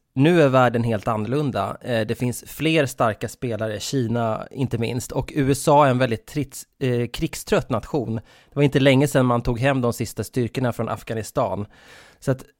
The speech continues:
det ska mycket till för att U S A ska, ska ge sig in militärt igen, för man har betalat ett högt pris på det, och, och om Joe Biden skulle göra något sånt så skulle han också få betala ett politiskt pris för det.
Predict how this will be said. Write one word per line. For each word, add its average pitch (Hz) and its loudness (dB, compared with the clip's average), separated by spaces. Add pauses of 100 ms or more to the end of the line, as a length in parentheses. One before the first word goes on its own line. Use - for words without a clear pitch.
(240)
det - -4
ska 151 4
mycket 165 -2
till 202 -2
för 151 4
att 123 -2
U 131 0
S - -2
A 110 2
ska, 117 -6 (160)
ska 117 0 (280)
ge 139 0
sig 151 -4
in 175 0
militärt 135 2
igen, 117 0
för 127 -2
man 131 2
har 131 0
betalat 127 -2
ett 113 -4
högt - -4
pris 131 0
på 110 0
det, 110 0
och, - -4 (280)
och - -8
om 123 2
Joe 127 2
Biden 143 4
skulle 127 0
göra 113 2
något 110 -2
sånt 110 -4
så 113 -10
skulle 107 -8
han 117 -2
också 113 -6
få - -8
betala 104 -4
ett - -8
politiskt - 0
pris 110 2
för 78 -4
det. 71 -8